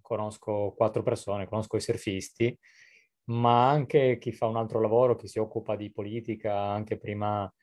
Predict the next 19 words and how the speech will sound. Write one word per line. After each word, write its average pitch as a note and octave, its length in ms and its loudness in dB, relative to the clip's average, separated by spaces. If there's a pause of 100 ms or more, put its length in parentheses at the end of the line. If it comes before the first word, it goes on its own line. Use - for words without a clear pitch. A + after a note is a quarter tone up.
(500)
eh, G#2 200 -2
l'intervento G#2+ 480 0
da G#2 120 4
Parma, G2+ 680 2
del F#2+ 180 -8
sindaco, A#2 380 -4
se - 100 -14
ho - 40 -12
capito G2 240 -8
bene, G2 160 -4
il F#2 40 -8
sindaco G2+ 240 -6
di G2+ 120 -6
Parma, A2 420 0 (640)
è - 80 -4
stato B2 160 2
davvero C3+ 280 8
meraviglioso D3 1160 4
e A#2+ 400 0